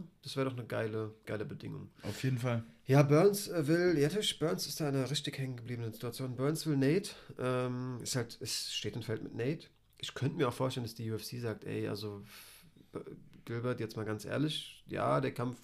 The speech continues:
Speaker 1: wird bestimmt Spaß machen, aber wenn du halt auch die Hoffnung hast, da oben weiter mitzuspielen, macht dir, bringt dir das nicht viel.“ Klar, man könnte sagen, Burns, äh, Nate hat doch gegen Ende noch eure Nummer zwei, drei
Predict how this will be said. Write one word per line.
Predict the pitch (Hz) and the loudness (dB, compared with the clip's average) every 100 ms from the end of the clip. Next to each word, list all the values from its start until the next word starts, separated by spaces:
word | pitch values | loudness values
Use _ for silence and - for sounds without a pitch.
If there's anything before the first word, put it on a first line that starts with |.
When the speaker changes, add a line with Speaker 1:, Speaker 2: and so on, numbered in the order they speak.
| - - - - | -20 -20 -20 -10
Speaker 1:
wird | 117 - | -8 -8
bestimmt | - - - | -12 -12 -2
Spaß | 123 131 143 | 2 2 2
machen, | 143 165 131 | 0 0 0
aber | 113 113 - - - - _ _ - | 0 0 -4 -14 -20 -20 _ _ -6
wenn | 110 123 | -2 0
du | 123 117 117 | -2 -4 -2
halt | 110 107 - | 0 0 0
auch | 104 113 | -2 -2
die | 113 | -4
Hoffnung | 107 113 104 | -6 -6 -8
hast, | 101 98 | -6 -6
da | |
oben | - 104 | -6 -4
weiter | 98 101 101 | -4 -4 -4
mitzuspielen, | 104 - - - 98 | -6 -6 -8 -6 -6
macht | 98 95 101 | -8 -10 -10
dir, | 92 85 | -10 -12
bringt | - 123 143 | -14 -12 -8
dir | |
das | - - | -10 -10
nicht | - | -12
viel.“ | - - 165 - - - - | -8 -6 -6 -10 -20 -20 -10
Klar, | - 135 | 2 4
man | 156 120 | 4 2
könnte | 123 110 | -4 -6
sagen, | 107 107 101 | -2 -2 -2
Burns, | 107 107 - | -4 -6 -6
äh, | - 120 110 107 | -6 -2 -2 0
Nate | 113 117 | -2 -4
hat | 107 | -8
doch | 110 | -8
gegen | - - - | -10 -10 -4
Ende | 131 127 | -2 -2
noch | 113 113 - - | -2 -4 -6 -6
eure | 110 107 | -4 -4
Nummer | 104 104 104 101 - - | -4 -4 -6 -8 -14 -20
zwei, | - 107 120 123 | -10 -6 -4 -6
drei | 104 110 120 127 | -4 -2 -2 -4